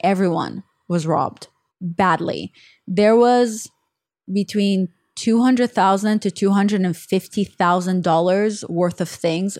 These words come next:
stolen from our house that night. And we called the police right away. We were in shock. We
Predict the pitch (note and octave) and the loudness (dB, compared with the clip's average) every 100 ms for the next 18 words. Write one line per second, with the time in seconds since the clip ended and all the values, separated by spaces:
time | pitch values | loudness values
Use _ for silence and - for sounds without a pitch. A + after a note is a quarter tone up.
0 | - - F3+ E3 F3 F3+ G3 - F3+ F3 | -12 -2 0 0 -4 -8 -12 -6 -4 -2
1 | D#3+ D#3 D3 - - F3 D#3 - D#3+ - | -2 -2 -4 -4 -8 -4 -4 -4 -8 -10
2 | - - - - - - G3 G3+ G3 G3 | -18 -20 -20 -20 -12 -2 0 2 2 0
3 | - A3 C4+ B3+ A#3+ - G3+ G3+ F#3 F3 | 0 0 0 -2 -2 0 0 2 4 4
4 | E3+ - F#3+ F#3 F#3 F#3+ - F3 F3+ - | 2 0 -2 0 0 -2 0 2 0 -2
5 | E3+ | -8